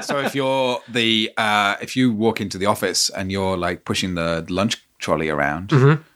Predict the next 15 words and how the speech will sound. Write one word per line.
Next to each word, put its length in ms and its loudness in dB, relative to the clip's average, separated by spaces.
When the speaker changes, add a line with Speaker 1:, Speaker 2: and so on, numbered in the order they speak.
Speaker 1:
um, 460 2
and 180 0
you 120 -2
just, 200 -2
like, 400 -2
you 120 -12
s-, 220 -4
you 140 -12
get 200 2
off 160 2
the 80 -4
lift 480 -2
onto 220 -4
the 80 -10
floor, 500 0